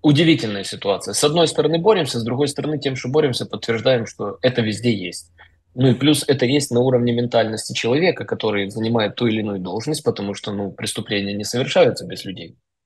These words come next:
Они в виртуальном пространстве ещё пока не совершаются.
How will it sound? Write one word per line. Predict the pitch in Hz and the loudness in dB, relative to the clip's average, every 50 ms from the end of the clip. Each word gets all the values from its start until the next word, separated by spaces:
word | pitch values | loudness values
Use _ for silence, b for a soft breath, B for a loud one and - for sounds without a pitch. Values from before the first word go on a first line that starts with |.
| _ _ _ - | _ _ _ -4
Они | - 117 113 117 110 | -2 0 0 0 0
в | 104 98 101 - - 107 | 0 -2 -4 -4 -6 -6
виртуальном | - 113 117 - 117 110 110 107 98 98 | -4 -4 2 4 4 4 4 2 -2 -4
пространстве | - 113 - - - 175 190 - - 147 | -6 -8 -6 -2 -2 -2 -2 0 -2 -2
ещё | 120 - 135 131 | -2 0 -2 0
пока | - 123 - 110 117 127 127 - - - | 0 0 2 4 2 2 2 -4 -10 -8
не | 117 110 120 120 | -4 -4 -2 -2
совершаются. | - 110 104 101 - - - - - - - - | -2 -4 -4 -6 -8 -10 -10 -12 -12 -14 -18 -20